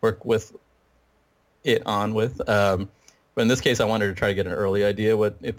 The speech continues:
if any of the three concepts we had were interesting. So I pitched three ideas early on, and one of them seemed to really resonate. So we decided after,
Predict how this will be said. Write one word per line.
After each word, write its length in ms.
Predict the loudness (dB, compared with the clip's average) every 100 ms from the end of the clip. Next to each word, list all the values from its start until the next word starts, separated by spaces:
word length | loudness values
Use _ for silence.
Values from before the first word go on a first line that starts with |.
| -6
if 180 | -4 -2
any 140 | -2 0
of 60 |
the 200 | 2 0 -2 -8
three 140 | -6
concepts 340 | -2 -4 -4 -2
we 60 |
had 160 | 0 2
were 60 |
interesting. 420 | 0 -2 -8 -6 -2
So 180 | 0
I 40 | 0 -4 -8
pitched 260 | -6 -6
three 240 | -4 0 0
ideas 420 | 0 0 0 2
early 260 | 2 2 2
on, 260 | 0 0
and 200 | -2 -4 -8 -20 -20 _ _ -2
one 120 | 2
of 60 | 2
them 140 | 2
seemed 320 | 0 -2 -2
to 100 | -2
really 220 | 0 2 2
resonate. 480 | 2 2 -2 -2
So 460 | -2 0 2 2 0 -4
we 140 | -4 -4
decided 480 | 0 0 2 0 -4 _
after, 600 | -2 -2 0 0 0 -2